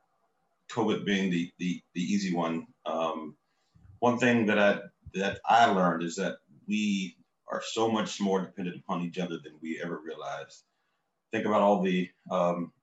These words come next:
you know, supply shortages that we had, some of the supply shortages that we're still, um, um, experiencing today, and it's already a brand new year.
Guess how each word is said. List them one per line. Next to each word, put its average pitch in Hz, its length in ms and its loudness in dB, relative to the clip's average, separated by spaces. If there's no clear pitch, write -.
you 101 80 -6
know, 85 100 -4
supply 92 380 -2
shortages 87 400 -6
that 78 180 -10
we 78 140 -12
had, 78 260 -6
some 92 160 -6
of 92 60 -2
the 87 40 -6
supply 90 300 -6
shortages 85 520 -10
that 76 140 -20
we're 76 100 -20
still, 85 500 -8
um, 78 460 -6
um, 80 160 -10
experiencing 85 600 -10
today, 87 260 -6
and 78 80 -10
it's - 180 -14
already 82 360 -4
a 78 60 -8
brand 82 260 -6
new 78 160 -10
year. 80 380 -4